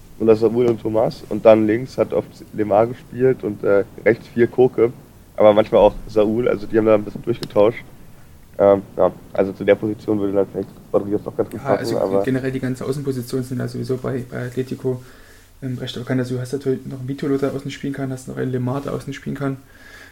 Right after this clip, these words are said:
Speaker 2: Ähm, da hat Simeone recht viele Optionen, je nachdem, wer der Gegner ist. Also ich glaube, gegen tiefer stehende Gegner macht sich ein James auf dem Flügel ganz gut, würde ich sagen. Ähm, dann eher so die Halbräume gehen kann und vielleicht damit mit Arias auf dem, auf der Rechtsverteidigerposition dann, ähm,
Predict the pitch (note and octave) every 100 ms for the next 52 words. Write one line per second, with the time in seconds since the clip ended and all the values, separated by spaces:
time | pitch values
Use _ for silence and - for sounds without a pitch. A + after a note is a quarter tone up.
0 | - B2 B2 A#2+ A#2+ - - - - B2+
1 | - B2 B2+ B2+ B2+ B2 - B2 B2 -
2 | B2+ B2+ B2 B2 B2+ B2 A#2+ - - B2
3 | A#2 B2+ C3+ A#2+ A#2+ A2+ - A#2+ A#2+ B2
4 | A#2+ A#2+ C#3 C3 - B2 B2 B2 B2+ A#2+
5 | A#2+ A#2 A#2 A#2+ A#2+ C3 B2+ - - -
6 | - - - B2 B2 C#3 C#3 C3 A#2 -
7 | F3+ F3+ - - - - - D3 D#3+ E3
8 | - - - - - - C3+ C3 C3 B2+
9 | - - - - B2 A#2+ C3 C3+ B2+ B2
10 | D3 - C#3 C#3 C#3 C#3 B2+ B2+ B2+ -
11 | B2 A#2+ - - - - - _ - A2+
12 | C3+ C#3+ C3+ C3+ C#3 C3 C3 B2 - -
13 | C3+ C3 - C3+ C3+ C3 C3 C3 A#2+ B2+
14 | C3 B2+ B2+ B2 B2 B2